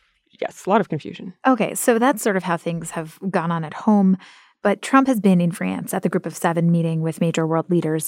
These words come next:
Speaker 2: since this escalation, since this most recent escalation. How have the latest developments in this trade war been met at the G seven by other world leaders?
Speaker 1: I think all of the world leaders there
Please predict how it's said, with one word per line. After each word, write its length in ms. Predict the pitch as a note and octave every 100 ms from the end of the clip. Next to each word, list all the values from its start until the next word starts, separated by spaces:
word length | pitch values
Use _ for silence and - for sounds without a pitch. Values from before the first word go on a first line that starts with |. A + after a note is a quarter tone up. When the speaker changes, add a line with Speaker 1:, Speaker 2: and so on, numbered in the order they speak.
| -
Speaker 2:
since 300 | - D#3+ -
this 180 | D#3 -
escalation, 640 | F3 - D#3+ D#3+ D#3 -
since 160 | - F3+
this 120 | E3+
most 180 | F3 F3+
recent 260 | E3+ F#3
escalation. 580 | E3 - D#3+ D#3 E3 E3 - - - - _ _ _ A#3+
How 240 | A#3 D#4+
have 140 | G#4
the 80 | F#4
latest 300 | B3+ G#3 F#3+
developments 480 | F3+ E3 D#3+ D#3+ D#3
in 80 | D#3
this 120 | D#3
trade 220 | - D#3+
war 160 | E3 D#3+
been 240 | E3 D#3+
met 240 | D3+ - -
at 120 | G3
the 80 | -
G 180 | - -
seven 380 | - - -
by 100 | F3+
other 200 | - -
world 240 | - - -
leaders? 440 | - - - - - _ _ _ -
Speaker 1:
I 40 | B3+
think 180 | A#3+ -
all 260 | G3 A#3+
of 200 | F3 F3+
the 220 | F#3 F3 -
world 280 | F#3 F3+ E3+
leaders 340 | E3+ E3 D#3
there 400 | F#3+ F#3 D#3